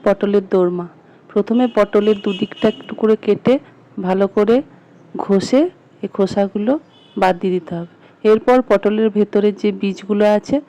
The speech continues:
সেগুলোকে বের করে নিলাম। এগুলো ফেলে না দিয়ে একটা মিক্সিং বোলের মধ্যে এক টুকরো আদা আর কাঁচা লঙ্কা দিয়ে একটা মিহি পেস্ট করে নিতে হবে।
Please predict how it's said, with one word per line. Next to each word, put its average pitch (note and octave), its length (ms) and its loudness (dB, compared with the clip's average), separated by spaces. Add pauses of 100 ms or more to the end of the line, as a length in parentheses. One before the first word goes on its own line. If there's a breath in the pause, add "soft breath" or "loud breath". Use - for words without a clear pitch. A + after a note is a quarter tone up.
(280 loud breath)
সেগুলোকে G3+ 580 0
বের G3+ 280 2
করে F#3+ 260 2
নিলাম। F3+ 400 -4 (540 soft breath)
এগুলো A#3+ 300 4
ফেলে A3 340 4
না A3 180 2
দিয়ে A#3 300 2 (240 soft breath)
একটা G3+ 280 0
মিক্সিং G3+ 420 -2
বোলের G#3+ 280 2
মধ্যে A3 440 -2 (120)
এক F#3+ 160 -4
টুকরো G3+ 280 0
আদা G3 440 0 (100)
আর - 140 0
কাঁচা F#3 300 -2
লঙ্কা G3 360 0
দিয়ে B3 280 0 (320 loud breath)
একটা G3+ 240 0
মিহি G#3 300 2
পেস্ট G3+ 400 2
করে F#3 220 2
নিতে F3 240 -4
হবে। E3+ 220 -6